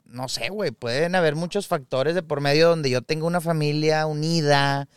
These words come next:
donde no quisiera perder lo que tengo. O sea, hay muchos detalles donde a lo mejor yo fui infiel posteriormente, digo, p-, previamente, perdón. No sé, güey, no sé.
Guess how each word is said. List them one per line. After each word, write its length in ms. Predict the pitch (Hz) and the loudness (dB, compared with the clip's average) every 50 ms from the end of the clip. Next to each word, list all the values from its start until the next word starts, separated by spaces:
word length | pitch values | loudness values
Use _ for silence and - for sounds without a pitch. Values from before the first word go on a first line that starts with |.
| _ _ _ _ | _ _ _ _
donde 240 | - 120 131 131 127 | -6 -2 -2 0 0
no 160 | 123 123 113 | 0 -2 -4
quisiera 320 | - 143 135 - 151 147 151 | -6 -8 -4 -2 0 0 0
perder 320 | 143 - 139 139 135 131 | 0 0 0 0 0 0
lo 100 | 143 151 | -2 -4
que 120 | 139 151 139 | -6 -8 -8
tengo. 240 | - 143 143 - - | -6 -6 -8 -8 -8
O 60 | 104 | -6
sea, 100 | 123 143 | -2 -2
hay 80 | 143 151 | 0 0
muchos 320 | 165 180 180 - 208 190 | 0 -2 -4 -4 -6 -6
detalles 320 | 185 143 - 147 151 151 | -6 -4 -2 -2 0 0
donde 180 | 135 147 143 139 | -2 -2 -2 -2
a 40 | 135 | -2
lo 80 | 131 | -2
mejor 320 | 131 127 120 135 135 139 135 | -4 -4 -4 -4 -4 -4 -2
yo 160 | 139 143 135 | -4 -4 -4
fui 100 | 139 151 | -4 -6
infiel 380 | 151 151 139 - 143 139 143 135 | -8 -8 -8 -8 -8 -8 -8 -10
posteriormente, 1120 | - - 143 131 - 135 127 127 131 131 131 135 135 139 147 135 - - 139 135 139 151 - _ _ _ _ _ _ _ _ _ | -12 -14 -14 -12 -10 -8 -6 -6 -6 -6 -6 -6 -6 -6 -8 -8 -8 -8 -8 -6 -8 -10 -14 _ _ _ _ _ _ _ _ _
digo, 200 | - 143 143 131 113 | 0 0 0 0 0
p-, 60 | - - - - _ | -4 -18 -20 -20 _
previamente, 680 | - 139 139 143 147 151 147 143 143 143 147 135 151 139 | -2 2 2 4 4 2 0 0 -2 -4 -4 -6 -6 -6
perdón. 360 | 123 123 117 123 131 151 151 _ _ _ _ _ _ _ _ _ _ _ _ _ _ _ | -6 -6 -6 -6 -6 -8 -10 _ _ _ _ _ _ _ _ _ _ _ _ _ _ _
No 180 | 135 139 143 147 | -8 -6 -6 -4
sé, 220 | - - 151 143 | -4 -2 -4 -4
güey, 240 | 127 107 92 - - - | -4 -8 -12 -16 -12 -8
no 140 | 120 139 | -8 -6
sé. 300 | 139 - 151 127 117 - | -4 -4 -4 -6 -6 -8